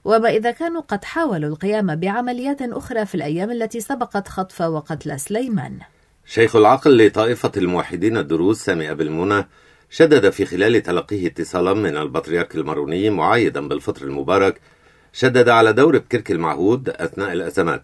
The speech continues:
Speaker 2: والذي يعول عليه أو يعول عليه سائر المخلصين في الوطن، وهو المطلوب اليوم لأجل احتواء التوترات ومعالجة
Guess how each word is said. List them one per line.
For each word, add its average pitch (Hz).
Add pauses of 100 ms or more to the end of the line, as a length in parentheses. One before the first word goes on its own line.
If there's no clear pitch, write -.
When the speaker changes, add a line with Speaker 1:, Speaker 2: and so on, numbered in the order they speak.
Speaker 2:
والذي 80
يعول 80
عليه 101 (360)
أو 101
يعول 98
عليه 90
سائر 107
المخلصين 82
في -
الوطن، 87 (360)
وهو 90
المطلوب 82
اليوم 95
لأجل 87
احتواء 87
التوترات 80
ومعالجة 80